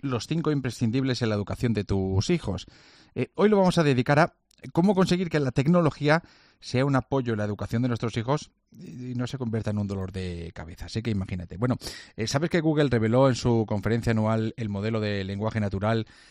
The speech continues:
que está detrás de todos sus avances de inteligencia artificial, eh, con el que pretende competir contra Microsoft y su ya famoso chat G P T,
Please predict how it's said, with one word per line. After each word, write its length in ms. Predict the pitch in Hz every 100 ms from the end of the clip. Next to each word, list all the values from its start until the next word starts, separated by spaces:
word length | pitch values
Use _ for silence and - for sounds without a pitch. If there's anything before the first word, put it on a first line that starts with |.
| _
que 80 | -
está 140 | - 101
detrás 260 | 98 107
de 100 | 113
todos 240 | 110 113 104
sus 140 | 110
avances 360 | 104 107 101 104
de 220 | 110 - -
inteligencia 720 | 139 123 107 123 107 110 104
artificial, 680 | - 95 95 - 135 90 - - - -
eh, 140 | 101
con 160 | 135 127
el 100 | 117
que 120 | 120
pretende 320 | 113 139 160
competir 420 | 156 135 139 143
contra 420 | 143 127 131 127
Microsoft 680 | 123 143 139 123 123 143 - -
y 200 | 139 127
su 160 | - 117
ya 140 | 123
famoso 420 | 127 120 123 131
chat 220 | 120 123 -
G 180 | - 113
P 120 | 104
T, 220 | 151